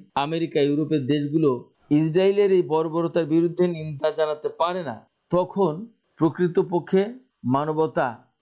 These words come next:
ভুলুণ্ঠিত হয়। সে কথা নতুন করে বলার আর প্রয়োজন থাকে না।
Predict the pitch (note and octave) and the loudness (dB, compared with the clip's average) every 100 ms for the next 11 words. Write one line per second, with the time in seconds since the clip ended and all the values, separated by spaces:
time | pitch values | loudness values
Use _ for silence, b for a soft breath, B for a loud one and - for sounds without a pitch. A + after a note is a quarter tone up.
0 | A#2 G#2+ E3 F#3+ F#3 D#3+ F3 F#3 G3 C4+ | -6 0 2 2 2 -2 -2 0 0 -4
1 | B3+ _ D#3+ D3+ C#3+ D#3 C#3+ C#3+ B2+ C3+ | -10 _ -2 0 -2 -2 -4 -4 0 0
2 | A#2 C3+ C3 B2+ A2+ A#2 _ - E3 C#3+ | 0 0 0 -2 -6 -12 _ 0 2 2
3 | B2+ A#2+ A2+ A2 | -2 -4 -8 -8